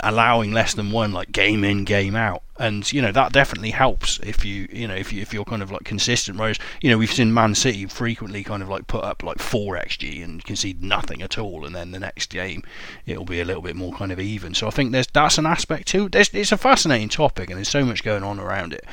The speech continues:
Um, but yeah, you know, Liverpool, they're great, and, uh, a twenty-four, was it a twenty-four and one, <laughs> one zero record? That's just crazy. I mean, I was thinking about, like,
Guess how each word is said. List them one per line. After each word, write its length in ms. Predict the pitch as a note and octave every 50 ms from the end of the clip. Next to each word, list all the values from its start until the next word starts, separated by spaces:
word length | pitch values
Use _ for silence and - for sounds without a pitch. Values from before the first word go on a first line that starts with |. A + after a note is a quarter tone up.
| - - - - -
Um, 400 | - G#2+ G#2+ A2+ A2+ A2 A2 A2+ - - - - - -
but 120 | - D3
yeah, 160 | E3+ G3+ F#3 A#2
you 160 | B2+ D3+ D3
know, 100 | A#2+ A#2+
Liverpool, 360 | C#3+ D#3 D#3 D3+ - - F#2
they're 100 | G2 G#2
great, 340 | G2 C3 C#3+ C3+ G#2 F2 -
and, 480 | - G#2 G2+ G2 G2+ G2+ G2 - -
uh, 400 | - - G2+ G2 G2 G2 F#2+ G2+ -
a 120 | - G#2
twenty-four, 880 | - - - A#2 A#2 A#2 D3+ C#3 - - - A2 A2 G#2+ G#2+ G#2 G2+ A2
was 160 | A#2+ C3 C3
it 100 | D#3+ D#3
a 40 | D#3
twenty-four 600 | - - - D3 D#3 D#3+ - - D3+ D#3 D#3+ D3+
and 100 | D3+ D3+
one, 240 | D3 D#3 D3+ D#3 D3+ - - - - - - - -
<laughs> 340 | - - - - - - -
one 180 | C3 C#3 C#3+
zero 320 | C#3 B2+ C#3 C#3+ C#3 C3+ C3
record? 440 | C3 C#3+ C#3+ - - E3+ F3+ F3 - - - - - -
That's 160 | - C#3 C3
just 220 | - - C#3+ - -
crazy. 400 | - - C#3 D3+ C#3+ A#2 G2+ G2
I 60 | A2+
mean, 200 | D#3+ F#3+ G#3+ G3+ - - - - -
I 60 | F#3
was 140 | G#3 G#3+ G3+
thinking 240 | - - G#3 F#3 F3+
about, 220 | F3 F3 D#3+ C3+
like, 160 | C#3 C#3 B2+